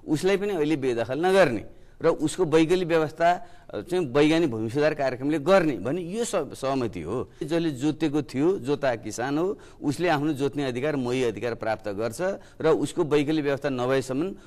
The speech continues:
उसलाई बेदखल गरिँदैन, यो सहमति हो। र अर्को जुन उहाँ अहिले तपाईँले चाहिँ क्लिपमा देखाउनुभयो,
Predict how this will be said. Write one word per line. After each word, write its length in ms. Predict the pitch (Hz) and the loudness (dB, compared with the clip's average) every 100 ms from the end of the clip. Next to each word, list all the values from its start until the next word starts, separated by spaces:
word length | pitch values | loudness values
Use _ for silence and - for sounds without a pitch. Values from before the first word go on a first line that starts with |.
| - | -2
उसलाई 220 | 147 151 | 2 4
बेदखल 480 | 131 123 101 104 131 | 4 0 -2 -4 -2
गरिँदैन, 760 | 123 104 92 98 104 131 131 - - - | -2 -2 -4 -4 -2 -2 -2 -6 -18 -8
यो 160 | 131 156 | 2 2
सहमति 500 | 151 139 139 131 120 | 2 2 2 0 -4
हो। 180 | 85 - - - | -4 -10 -18 -2
र 80 | 147 | 2
अर्को 600 | 190 - 156 156 175 196 | 2 2 0 2 2 4
जुन 160 | 175 | 4
उहाँ 260 | 165 143 143 | 2 0 0
अहिले 180 | 131 139 | 0 -2
तपाईँले 440 | 139 135 131 127 | -4 -4 -4 -6
चाहिँ 160 | 120 117 | -8 -10
क्लिपमा 400 | - 120 - 110 | -10 -14 -10 -8
देखाउनुभयो, 600 | 107 107 107 110 151 | -6 -6 -6 -4 -4